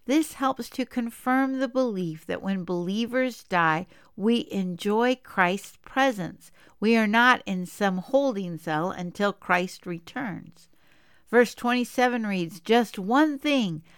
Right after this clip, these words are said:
live your life in a manner worthy of the gospel of Christ."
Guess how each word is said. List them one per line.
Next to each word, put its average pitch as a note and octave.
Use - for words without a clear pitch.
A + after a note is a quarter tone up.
live A3
your C4+
life E3
in G#3
a G3+
manner F#3+
worthy D#3+
of C3+
the D#3+
gospel C#3
of -
Christ." -